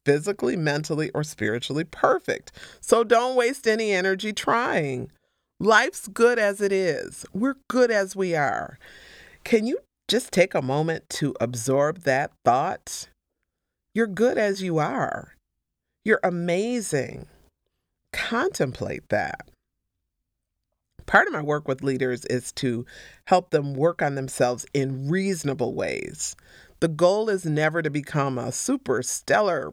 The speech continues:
person able to leap tall buildings as a, as a, as a leader. No, it's to define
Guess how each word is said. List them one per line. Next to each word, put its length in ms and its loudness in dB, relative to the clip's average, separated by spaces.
person 480 -2
able 300 2
to 140 -2
leap 340 -4
tall 380 2
buildings 460 0
as 200 0
a, 180 -2
as 220 2
a, 180 -4
as 180 2
a 80 -4
leader. 580 0
No, 720 0
it's 240 2
to 340 0
define 840 -4